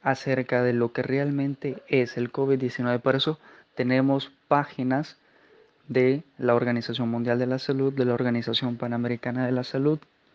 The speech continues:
instituciones, eh, independientes, eh, que también nos puedan ofrecer una idea de lo que es el covid diecinueve, incluso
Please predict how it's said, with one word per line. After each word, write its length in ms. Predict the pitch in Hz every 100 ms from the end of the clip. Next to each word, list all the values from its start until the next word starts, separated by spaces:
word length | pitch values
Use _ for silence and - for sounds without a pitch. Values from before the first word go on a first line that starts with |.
| _ _ _ _
instituciones, 1120 | - 147 - 143 131 123 - 135 135 135 - - _ _ _ _ _ _ _ _
eh, 220 | 135 123 -
independientes, 1040 | 135 131 127 139 139 139 135 135 170 - - _ _ _ _ _ _ _ _ _ _ _ _ -
eh, 300 | 139 131 131
que 100 | 156
también 380 | 139 139 165 175
nos 140 | 147
puedan 300 | - 139 135
ofrecer 440 | 127 - - 135
una 180 | 131 127
idea 440 | 117 117 117 113 - _ _ _
de 180 | 123 120
lo 200 | 117 120
que 220 | - 117
es 140 | 117 127
el 240 | 117 113
covid 300 | - 117 117
diecinueve, 680 | 117 - 123 127 127 117 120
incluso 580 | 131 127 160 170 120